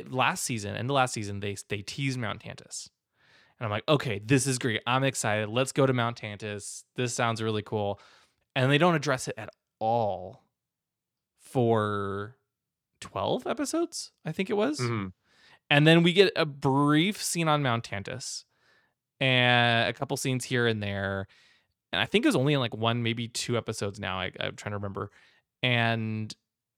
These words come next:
Speaker 1: I'm like, "Okay, well, the, the, the end's gonna be on Mount Tantus. That's still cool." And then it's not. And it's still cool to see Riatu, and it's still, the action's still fun. But I think he was,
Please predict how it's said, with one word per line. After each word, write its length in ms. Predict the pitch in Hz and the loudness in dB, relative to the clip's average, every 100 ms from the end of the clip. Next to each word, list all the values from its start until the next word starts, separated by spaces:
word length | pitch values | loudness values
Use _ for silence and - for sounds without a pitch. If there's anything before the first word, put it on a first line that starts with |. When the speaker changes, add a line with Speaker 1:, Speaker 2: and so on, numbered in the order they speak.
| - | -14
Speaker 1:
I'm 60 | 113 | -10
like, 100 | 107 | -6
"Okay, 120 | 151 | 0
well, 140 | 135 123 | 0 0
the, 100 | 139 | -4
the, 320 | 135 135 131 | -8 -4 0
the 320 | 143 143 139 | 2 2 2
end's 380 | 143 151 160 160 | 2 2 2 2
gonna 140 | 160 | 0
be 100 | 135 | 2
on 120 | 117 107 | 0 -2
Mount 180 | 104 | -6
Tantus. 300 | 101 98 101 | -6 -8 -6
That's 180 | - - | -4 -4
still 160 | - 113 | -2 -4
cool." 320 | - 104 101 | -2 -2 0
And 120 | 123 123 | 0 0
then 160 | 135 | 2
it's 440 | 123 113 - - - _ _ - | 0 -2 -12 -14 -20 _ _ -6
not. 300 | 92 - - | -6 -6 0
And 100 | 202 | 4
it's 120 | 214 | 4
still 120 | - 370 | 4 2
cool 280 | - 143 | 2 2
to 100 | 254 | 2
see 160 | 120 113 | -2 -4
Riatu, 460 | 95 101 92 101 104 | -4 -4 -6 -6 -4
and 100 | 120 | -4
it's 100 | - | -4
still, 300 | 208 165 123 | -2 -2 -2
the 160 | 151 | 0
action's 460 | 104 180 - 139 131 | 0 -2 -4 -6 -4
still 180 | 113 98 | -4 -2
fun. 480 | - 175 107 110 110 - - - _ _ _ _ - | 2 4 2 -4 -8 -14 -20 -20 _ _ _ _ -10
But 180 | 127 160 | 4 6
I 120 | 151 | 6
think 240 | 139 202 190 | 4 -4 -2
he 60 | |
was, 100 | 147 | -2